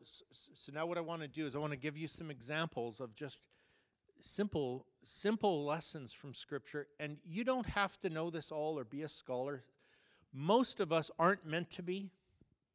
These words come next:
You have better things to do. We just need a couple nerds. And so I am training,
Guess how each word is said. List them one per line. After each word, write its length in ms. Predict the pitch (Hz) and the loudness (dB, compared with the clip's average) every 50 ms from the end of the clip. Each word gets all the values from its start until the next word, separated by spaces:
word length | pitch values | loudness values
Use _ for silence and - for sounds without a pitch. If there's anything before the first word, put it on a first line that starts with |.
| _ - | _ -4
You 120 | 143 147 | -2 0
have 240 | 151 156 123 107 107 | 2 2 0 0 4
better 280 | - 180 196 202 208 190 | 6 8 10 10 8 8
things 420 | - - 190 185 180 175 151 - - | 6 4 2 2 2 0 -4 -6 -8
to 140 | - 170 | -8 -8
do. 260 | 147 131 113 95 85 - _ _ _ _ _ - | -6 -4 -4 -6 -6 -8 _ _ _ _ _ -4
We 140 | 135 147 127 | -2 -2 -2
just 420 | 107 - 180 226 262 247 - - | 0 6 8 8 8 8 6 2
need 320 | 220 185 175 175 175 165 - - | 0 0 0 0 0 -2 -4 -8
a 60 | - | -12
couple 400 | - - - - 220 - 196 160 | -8 0 4 4 4 4 2 0
nerds. 540 | 135 123 113 95 87 82 76 - - - - - _ _ _ _ _ _ _ _ _ _ _ _ _ _ 508 494 _ _ _ _ _ _ _ _ _ _ _ _ _ _ - - _ _ _ - - - - - - | 0 0 -2 -4 -4 -6 -10 -14 -18 -20 -20 -20 _ _ _ _ _ _ _ _ _ _ _ _ _ _ -20 -20 _ _ _ _ _ _ _ _ _ _ _ _ _ _ -20 -20 _ _ _ -20 -20 -20 -20 -14 -6
And 280 | 147 143 139 135 139 - | -2 -2 -2 -2 -2 -4
so 320 | - - 165 151 143 170 165 | -2 2 4 6 6 6 6
I 140 | 170 196 220 | 6 6 6
am 180 | 214 208 202 | 6 4 2
training, 680 | - - - 208 208 196 196 196 190 185 185 180 175 | 0 0 0 2 4 4 4 4 4 4 2 0 -2